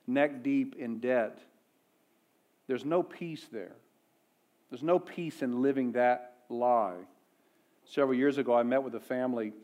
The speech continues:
a mom, dad, and son, and, uh, they sat down in my office. I had no idea why we were meeting, uh, what, what the agenda was or the purpose was,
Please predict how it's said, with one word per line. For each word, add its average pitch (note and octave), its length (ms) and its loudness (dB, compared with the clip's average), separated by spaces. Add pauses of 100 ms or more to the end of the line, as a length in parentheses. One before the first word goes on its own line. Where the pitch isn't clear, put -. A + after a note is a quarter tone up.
a B2+ 60 -10
mom, B2 320 2
dad, B2+ 260 4
and A2 160 -4
son, A2+ 540 -4 (880)
and, A2+ 260 -8
uh, A2 40 -4
they A2 100 -4
sat C3 260 0
down B2 140 0
in A#2+ 60 -2
my A#2 100 2
office. B2 240 2
I C#3 40 2
had A#2 80 0
no B2 160 2
idea A#2+ 220 2
why A2+ 140 2
we A2 100 -2
were A2 80 -4
meeting, A#2 380 -2 (100)
uh, A2+ 120 -10
what, B2 280 -8
what B2+ 180 -8
the A#2+ 280 -8
agenda B2+ 360 -2
was A#2+ 280 0
or A2 80 -8
the A2 100 -10
purpose - 480 -4
was, A2+ 220 -8